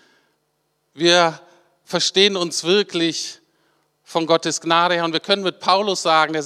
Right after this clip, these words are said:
fasst das so schön zusammen in erster Korinther fünfzehn zehn, da sagt er, „Durch Gottes Gnade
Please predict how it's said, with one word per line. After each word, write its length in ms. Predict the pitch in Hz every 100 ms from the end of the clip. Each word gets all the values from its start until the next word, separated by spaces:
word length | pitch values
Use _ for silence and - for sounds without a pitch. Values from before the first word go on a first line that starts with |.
| 156
fasst 280 | - 196 -
das 120 | 185
so 120 | 202
schön 240 | 202 190 180
zusammen 440 | 180 160 156 139
in 0 |
erster 300 | 143 156 -
Korinther 260 | 156 160 147
fünfzehn 460 | 175 170 - 165
zehn, 280 | - 170 156
da 140 | 139
sagt 340 | 127 147 160 -
er, 180 | 170 151 - - - _ -
„Durch 260 | 156 -
Gottes 480 | - 185 190 190 -
Gnade 680 | - 147 147 147 147 147 143